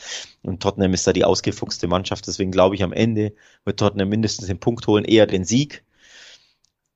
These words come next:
Und dann ganz ehrlich, Sporting gegen Frankfurt, nach wie vor das Entscheidungsspiel hier, da kann einfach alles passieren, weil auch da, wenn die S G E,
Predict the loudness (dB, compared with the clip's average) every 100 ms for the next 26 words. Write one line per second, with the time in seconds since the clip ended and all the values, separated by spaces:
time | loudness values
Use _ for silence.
0 | _ -2 0 0 2 0 0 -2 -2 -4
1 | -2 0 0 -2 -6 -6 -2 -2 2 -2
2 | -2 -2 -2 -2 -8 -2 0 0 -4 -8
3 | -6 -4 0 2 2 -4 -10 -8 -4 -4
4 | -2 -4 -4 -8 -6 -6 -4 0 2 2
5 | 0 -8 0 -2 0 2 2 2 4 4
6 | 4 -2 _ _ _ _ _ _ _ -4
7 | 0 2 2 2 2 4 6 6 2